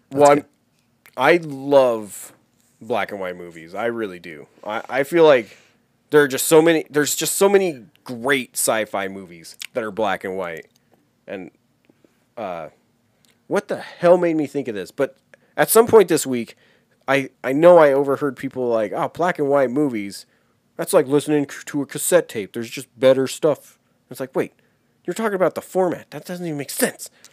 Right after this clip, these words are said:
Speaker 2: Like, that doesn't
Speaker 1: Yeah.
Speaker 2: affect the, the music in the tape.
Speaker 1: Yeah, but people are goofy.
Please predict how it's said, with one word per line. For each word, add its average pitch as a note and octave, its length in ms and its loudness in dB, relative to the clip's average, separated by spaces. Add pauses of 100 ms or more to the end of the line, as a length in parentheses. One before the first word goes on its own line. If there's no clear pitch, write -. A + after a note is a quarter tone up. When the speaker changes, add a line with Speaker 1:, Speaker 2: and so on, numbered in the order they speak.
(540)
Speaker 2:
Like, D3 100 -10
that G#2 240 -4
doesn't D3 200 -4
Speaker 1:
Yeah. C#3 60 -4
Speaker 2:
affect C#3 280 -4
the, G#2 160 -6 (180)
the G#2+ 260 -8 (200)
music C3+ 440 -2
in E3+ 380 4
the A#2 80 -4
tape. C#3+ 360 -4 (1300)
Speaker 1:
Yeah, C3 380 -4
but C3 320 -10
people E3 240 -6
are A2 40 -2
goofy. G2 380 -12